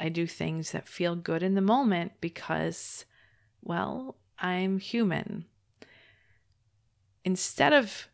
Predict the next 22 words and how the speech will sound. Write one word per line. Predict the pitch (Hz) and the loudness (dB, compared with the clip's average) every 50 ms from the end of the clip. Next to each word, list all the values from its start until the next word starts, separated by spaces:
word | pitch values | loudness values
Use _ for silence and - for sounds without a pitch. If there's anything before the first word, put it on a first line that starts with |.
| _ - _ _ _ _ _ _ _ - | _ -20 _ _ _ _ _ _ _ -6
a | 190 | -4
script | 165 - - - - - 233 220 220 - | -2 0 -2 -2 0 2 2 2 2 0
like | - 175 165 160 - - | 0 0 0 0 -2 -2
that, | - 67 73 73 73 - | 0 2 2 2 0 2
we | - 202 | 2 2
take | 202 - - 202 180 - - | 2 2 -2 -2 -2 0 -2
a | 180 | -2
far | 180 - - - - 175 180 190 202 214 | -2 -4 -14 -10 -8 -2 2 4 4 4
more | 214 196 180 175 170 165 165 | 4 4 2 2 2 0 0
punitive | 165 - - 170 160 156 156 151 - - 156 156 | -2 -6 -6 -6 -4 -4 -4 -4 -4 -6 -6 -6
approach, | 147 143 - - - - - - - - - - - - - _ _ - - - - - _ | -6 -8 -8 -8 -6 -6 -6 -6 -8 -8 -6 -6 -6 -6 -8 _ _ -20 -20 -20 -20 -20 _
and | - 175 170 | -6 -4 -4
we | 170 160 | -2 -2
say | - - 190 165 170 | -2 -2 0 0 0
something | 165 - - - - 190 185 180 - 180 165 160 156 156 | 0 -2 -2 2 2 2 2 2 -2 -6 -6 -4 -4 -4
like, | 113 110 117 110 104 - _ - - _ _ _ - - - - - - - - - - - - - _ _ _ _ _ _ _ _ _ - | -4 -4 -4 -4 -6 -10 _ -18 -20 _ _ _ -20 -20 -20 -20 -20 -20 -20 -20 -20 -20 -20 -20 -20 _ _ _ _ _ _ _ _ _ 2
"Ugh, | - 214 214 202 175 - - - - - - - - - _ - | 4 6 6 6 4 2 0 -2 -4 -6 -8 -14 -18 -20 _ -6
I'm | - 175 160 160 | -4 -4 -4 -2
back | 170 - 190 175 185 185 - - | 4 6 6 6 6 2 -4 -2
to | - 208 | 0 0
day | 175 185 180 175 170 | 4 4 4 4 4
zero. | 160 165 165 156 139 104 - 50 50 - - - | 2 0 0 0 0 0 -2 -4 -4 -6 -8 -10